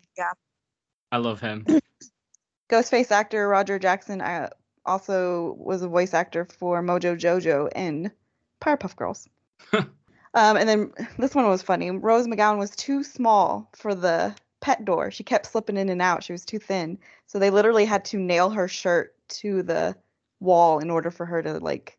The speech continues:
Speaker 3: stay in.
Speaker 2: <laughs> That's
Speaker 3: Um,
Speaker 2: cool. Um, Sadie, you've got a really cool story about Rose McGowan in that scene, right?
Speaker 1: Is that the, um, when she asked me <laughs> for the,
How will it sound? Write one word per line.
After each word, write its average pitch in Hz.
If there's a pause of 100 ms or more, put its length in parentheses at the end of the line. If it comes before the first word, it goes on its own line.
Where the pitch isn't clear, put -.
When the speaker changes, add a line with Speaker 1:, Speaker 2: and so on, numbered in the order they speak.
(280)
Speaker 3:
stay 156
in. 180 (880)
Speaker 2:
<laughs> - (1500)
That's 139
Speaker 3:
Um, -
Speaker 2:
cool. 120 (260)
Um, 143
Sadie, 165
you've 147
got 185
a 127
really 131
cool 120
story 120
about 107
Rose 113
McGowan 107
in 107
that 110
scene, 110
right? 117 (420)
Speaker 1:
Is 240
that 294
the, 302
um, 302
when 302
she 294 (120)
asked 285
me 269
<laughs> -
for -
the, 269